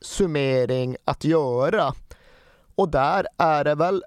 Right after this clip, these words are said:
bara att ge Graham Souness rätt. Hans kalkyl var den korrekta. För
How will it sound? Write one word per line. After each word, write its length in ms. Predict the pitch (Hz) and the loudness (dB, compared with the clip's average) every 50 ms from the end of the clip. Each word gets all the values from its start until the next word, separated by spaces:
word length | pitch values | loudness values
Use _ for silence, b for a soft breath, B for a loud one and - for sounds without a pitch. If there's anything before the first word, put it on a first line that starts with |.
| - _ | -10 _
bara 340 | - - - 254 240 180 165 | -8 -2 0 2 2 2 2
att 160 | 160 - - | 0 0 -2
ge 220 | - 156 151 151 143 | 0 0 2 0 0
Graham 280 | 131 147 151 143 135 | 0 0 -2 -2 -4
Souness 520 | - - 143 139 131 127 127 123 113 - - | -4 -2 -2 -2 -2 -2 -2 -4 -4 -2 -2
rätt. 520 | 127 185 - - - - _ _ _ - | -2 -2 -4 -6 -10 -16 _ _ _ -4
Hans 300 | - 151 170 185 175 - | -2 -2 -2 -2 -4 -8
kalkyl 760 | - - 160 160 147 - - - 151 160 160 156 143 135 123 - - - | -4 -2 -2 -2 -2 -4 -4 -2 -2 0 0 0 0 0 -2 -4 -6 -6
var 360 | 131 123 135 131 127 127 123 | -2 0 0 0 0 0 -2
den 160 | 123 123 120 | -2 -4 -4
korrekta. 840 | - - 143 147 175 190 - - - - - - - - - - 135 B B B B B B B B B B B | -2 -2 0 0 0 -2 -2 -6 -12 -18 -18 -18 -6 -4 -2 -2 -2 B B B B B B B B B B B
För 680 | - - - - 165 151 147 143 139 139 139 139 135 | -20 -8 -2 -2 0 2 2 2 2 2 2 2 0